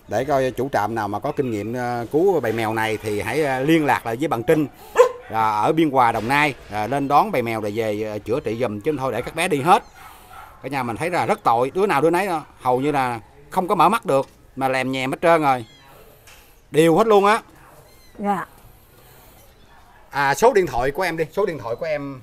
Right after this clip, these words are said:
Speaker 2: Dạ, không chín ba bảy không chín hai sáu không không.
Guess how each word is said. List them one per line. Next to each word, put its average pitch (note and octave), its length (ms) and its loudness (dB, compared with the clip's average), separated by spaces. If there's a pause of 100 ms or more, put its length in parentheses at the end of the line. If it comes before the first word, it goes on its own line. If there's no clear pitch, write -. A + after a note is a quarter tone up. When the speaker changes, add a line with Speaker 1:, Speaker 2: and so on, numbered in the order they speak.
Speaker 2:
Dạ, A3 140 -6
không B3 280 2
chín C#4 280 4
ba B3 180 8
bảy G#3 360 0 (640)
không B3 260 0
chín C#4 260 2
hai A#3+ 280 0
sáu B3 240 2
không B3 240 -2
không. A#3 320 -2